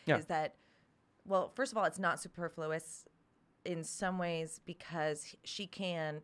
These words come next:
Speaker 2: I, I think she's since walked back from this in
Speaker 1: Mm.
Speaker 2: some ways, where she can get paid a million dollars to go, "This is how I'm losing weight,"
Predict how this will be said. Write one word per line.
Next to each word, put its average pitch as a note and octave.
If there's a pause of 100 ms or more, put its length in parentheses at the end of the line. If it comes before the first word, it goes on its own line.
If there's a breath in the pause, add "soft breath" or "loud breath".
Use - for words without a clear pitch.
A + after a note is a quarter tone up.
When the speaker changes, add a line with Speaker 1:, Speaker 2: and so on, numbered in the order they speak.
(140)
Speaker 2:
I, C#3
I -
think C4+
she's F#3+
since F#3
walked D3
back A#2
from F3
this F3+
in C#3+
Speaker 1:
Mm. B2+
Speaker 2:
some C#3
ways, D#3 (360 soft breath)
where D#3
she -
can F3+
get F3
paid E3
a D#3
million C#3
dollars D#3+
to -
go, C#3 (180)
"This -
is D3
how D#3+
I'm F#3
losing G#3
weight," G#3